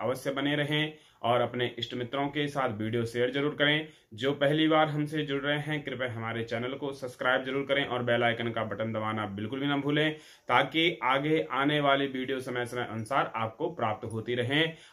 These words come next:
और आपको जो है दैनिक राशिफल और दैनिक पंचांग की जानकारी समय समय पे प्राप्त होती रहे। तो बात करते हैं सर्वप्रथम आज के पंचांग की। तो तेईस, अ, पच्चीस मार्च दो हज़ार तेईस का दैनिक पंचांग क्या रहेगा, इस पे हम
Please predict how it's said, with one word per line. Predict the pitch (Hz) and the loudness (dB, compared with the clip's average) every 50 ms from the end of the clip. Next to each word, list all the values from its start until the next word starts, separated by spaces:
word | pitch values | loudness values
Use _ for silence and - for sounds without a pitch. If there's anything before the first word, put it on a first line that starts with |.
| - - | -6 -2
और | 117 117 110 - 110 | -2 -2 0 0 0
आपको | 113 120 120 - - - - - 131 127 | 0 0 -2 -4 -12 -14 -8 -4 -4 -2
जो | 123 131 131 123 | 0 0 0 0
है | 123 135 131 120 117 | 2 2 0 2 0
दैनिक | 110 110 120 131 127 | 0 0 0 -2 0
राशिफल | 131 135 131 135 - 139 143 143 | 0 0 0 -2 -2 -2 -2 0
और | 135 - 107 110 110 | 0 0 0 0 0
दैनिक | 117 113 113 117 117 117 | 2 2 2 0 0 -2
पंचांग | 117 110 113 107 - 110 110 110 110 | -2 -4 -4 -2 -2 -2 -2 -2 -4
की | - 104 | -6 -6
जानकारी | 98 104 101 104 104 - 104 104 143 180 | -4 -4 -4 -4 -2 -2 -2 0 0 -2
समय | 175 - 127 113 107 98 | -2 -2 -2 -2 -2 -4
समय | - 104 98 95 95 | -4 -6 -6 -6 -6
पे | 92 - - | -4 -6 -6
प्राप्त | 185 - 120 101 92 - - | -4 -2 -2 -2 -2 -4 -8
होती | 92 87 - - 85 | -12 -12 -12 -14 -16
रहे। | 80 82 - - _ _ _ _ - - _ _ - 131 | -16 -16 -18 -20 _ _ _ _ -20 -20 _ _ -2 0
तो | 127 | 2
बात | 123 - 127 143 147 151 | 6 8 8 8 6 6
करते | 170 170 165 160 180 180 175 | 4 4 4 6 4 4 6
हैं | 170 180 180 180 | 6 4 4 4
सर्वप्रथम | - - 139 135 135 135 135 135 165 175 165 - 113 | 2 2 2 2 2 0 -2 -2 -2 -4 -6 -4 -4
आज | 113 113 110 110 | -2 -2 -2 -2
के | - 165 175 | -4 -4 -2
पंचांग | 170 - 104 104 95 101 95 92 90 85 | -2 -2 -2 -2 -4 -6 -6 -8 -8 -10
की। | 82 82 - _ _ _ _ _ _ _ _ _ _ _ - 139 | -14 -18 -20 _ _ _ _ _ _ _ _ _ _ _ 2 6
तो | 151 170 185 185 - - - - _ _ _ _ _ _ - | 8 10 10 8 6 2 -4 -14 _ _ _ _ _ _ -2
तेईस, | 127 127 143 156 175 175 170 - - | 0 2 4 4 4 4 2 -2 -6
अ, | 143 143 139 135 131 131 123 123 117 113 - | -4 -2 0 0 0 0 0 0 -2 -2 -2
पच्चीस | 135 135 - - 170 170 170 | -4 -4 -2 -4 -4 -4 -2
मार्च | 170 160 156 160 156 156 | 0 2 2 2 2 0
दो | 143 147 151 151 | -2 -2 0 0
हज़ार | 147 151 139 139 135 127 | 0 0 0 0 0 0
तेईस | - 123 127 139 151 151 | 0 -2 0 0 0 -2
का | - - 151 147 | 0 0 0 2
दैनिक | 143 123 120 127 131 127 | 2 0 0 -2 -2 -4
पंचांग | - 131 127 131 131 120 135 131 131 131 127 117 | -6 -6 -4 -4 -2 0 0 0 0 0 -2 -2
क्या | 131 127 127 | 0 0 2
रहेगा, | 135 131 147 139 135 143 147 143 - - - - _ _ _ _ - | 2 0 0 0 2 4 4 4 4 2 -4 -14 _ _ _ _ -16
इस | 113 107 | -14 -6
पे | - 127 | -2 -2
हम | 120 123 120 117 | -2 0 0 -2